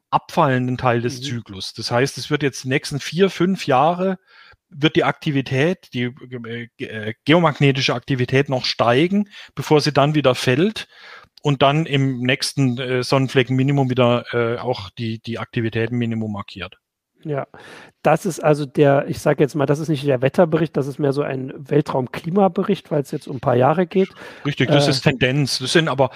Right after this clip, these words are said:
Speaker 2: genau.
Speaker 1: da haben wir aber Erfahrungen, die, die, die Sonnenfleckenzyklen werden ja seit dem achtzehnten Jahrhundert erfasst.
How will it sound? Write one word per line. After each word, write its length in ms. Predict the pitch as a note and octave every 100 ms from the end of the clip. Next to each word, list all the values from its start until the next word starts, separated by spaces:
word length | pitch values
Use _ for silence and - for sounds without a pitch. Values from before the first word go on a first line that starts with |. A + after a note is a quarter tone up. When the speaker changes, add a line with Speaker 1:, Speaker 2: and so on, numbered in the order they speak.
| -
Speaker 2:
genau. 180 | C#3 C3
Speaker 1:
da 60 |
haben 140 | C#3 F#3+
wir 80 | C#3+
aber 200 | C#3+ C#3
Erfahrungen, 580 | C3+ C3 D3 F3 D#3 C#3+
die, 200 | C#3+ C3+
die, 280 | C3 B2+ C3
die 100 | B2+
Sonnenfleckenzyklen 960 | D3 E3 E3 D3 C#3+ - D3+ D3 C3
werden 160 | C3 B2+
ja 120 | B2
seit 200 | C#3 C3+
dem 140 | C#3
achtzehnten 400 | C3+ - D3 B2
Jahrhundert 420 | A#2+ A#2 F3 D3
erfasst. 600 | A#2 A2 B2 F3+ - -